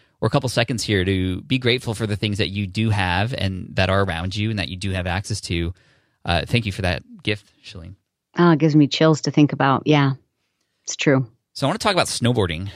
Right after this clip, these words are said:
Speaker 2: <laughs> Okay.
Speaker 1: Really quick. And you had spoken once on stage, and I watched you tell this amazing story about a business that you were gonna start in the snowboarding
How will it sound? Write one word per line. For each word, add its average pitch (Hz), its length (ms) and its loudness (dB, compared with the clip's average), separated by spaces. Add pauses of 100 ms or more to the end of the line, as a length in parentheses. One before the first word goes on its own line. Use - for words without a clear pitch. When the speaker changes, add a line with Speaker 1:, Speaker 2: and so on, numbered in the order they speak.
(340)
Speaker 2:
<laughs> 370 1000 2 (1160)
Okay. 196 420 -2
Speaker 1:
Really 98 240 2
quick. - 500 -2
And 95 440 0
you 113 320 0
had 104 360 2
spoken 101 520 -2
once 92 240 -2
on 87 140 -2
stage, 85 340 -2
and 87 100 -4
I 87 60 -2
watched 87 320 -2
you - 80 -6
tell 92 160 -4
this 87 160 -4
amazing 92 260 -4
story 87 400 -2
about 85 500 -4 (640)
a - 80 -6
business 139 640 -4 (100)
that 87 220 -2
you 92 140 -2
were 92 80 -2
gonna 90 160 -4
start - 340 -4 (140)
in 92 220 -6
the 87 80 -6
snowboarding 87 640 -4